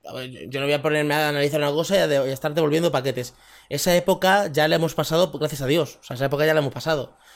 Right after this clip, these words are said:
Un ratón. Es que no, es que me, yo me entero que te, que te han dado un ratón, que estás haciendo un artículo, con lo que lleva a hacer un artículo y tienes que devolverlo, y te digo, mm, ya no hablamos con la marca. <laughs>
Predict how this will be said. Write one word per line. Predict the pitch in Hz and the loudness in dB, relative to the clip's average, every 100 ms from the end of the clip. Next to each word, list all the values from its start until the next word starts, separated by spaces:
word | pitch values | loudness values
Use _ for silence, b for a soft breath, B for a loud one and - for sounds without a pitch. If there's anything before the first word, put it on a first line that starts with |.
| b b | b b
Un | 131 | -8
ratón. | 123 127 160 156 120 - _ - 143 | -6 0 2 2 -4 -14 _ -20 -16
Es | 143 | -10
que | - | -4
no, | 139 139 135 | 0 0 -2
es | 127 120 131 | -4 -8 -4
que | 156 | -2
me, | 143 139 | -2 0
yo | 143 | 0
me | |
entero | 151 135 127 | 2 0 0
que | 127 | -2
te, | 123 | -2
que | 131 | -2
te | |
han | 143 | 0
dado | 151 | 0
un | |
ratón, | 143 131 | 0 -2
que | 123 | -4
estás | 127 | -4
haciendo | 156 151 117 | -2 0 0
un | 151 | 0
artículo, | 139 135 123 120 120 b b _ | 0 -2 -4 -4 -6 b b _
con | 147 | 0
lo | 139 | 2
que | 127 131 | 2 0
lleva | 143 | 0
a | |
hacer | 151 156 | 0 -2
un | |
artículo | 151 139 127 127 117 - | 0 -2 -2 -2 -4 -6
y | 127 | -2
tienes | 147 | 0
que | 151 | 2
devolverlo, | 135 139 156 185 214 - b b _ - | 2 4 4 4 2 -4 b b _ -4
y | 143 | 0
te | 135 | 0
digo, | 127 123 117 113 117 | 0 2 0 0 -4
mm, | 117 117 117 113 117 | -6 -6 -6 -6 -2
ya | 139 | 0
no | 139 | 2
hablamos | 135 135 | 2 0
con | 135 | -4
la | |
marca. | 120 120 - | -4 -8 -10
<laughs> | - | -8